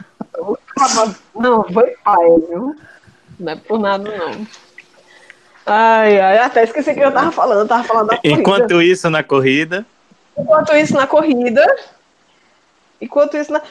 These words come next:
Speaker 1: Sim, pois, pois é, meus, meus destaques foram esses do, do intermediário. Gasly, é, Albon.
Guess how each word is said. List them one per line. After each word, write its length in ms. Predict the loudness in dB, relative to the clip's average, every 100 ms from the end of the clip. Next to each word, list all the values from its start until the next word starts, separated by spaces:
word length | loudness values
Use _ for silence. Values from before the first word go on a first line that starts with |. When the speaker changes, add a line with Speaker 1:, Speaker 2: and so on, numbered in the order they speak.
| _
Speaker 1:
Sim, 340 | -10 -2 0 2
pois, 260 | 2 2
pois 320 | 2 2 4 2
é, 40 |
meus, 240 | 2 2
meus 220 | 2 2 0
destaques 400 | 0 0 0 -2
foram 260 | 0 2
esses 320 | 4 2 0
do, 240 | -8 -8 -6
do 320 | -6 -2 -2
intermediário. 760 | 0 -2 -2 -2 0 -2 -2 -2
Gasly, 760 | 0 0 -2 -2 0 0 -4 _ _ _ _ _ -16 -16 -8
é, 320 | -2 0 2
Albon. 680 | 2 2 2 2 0 0 -6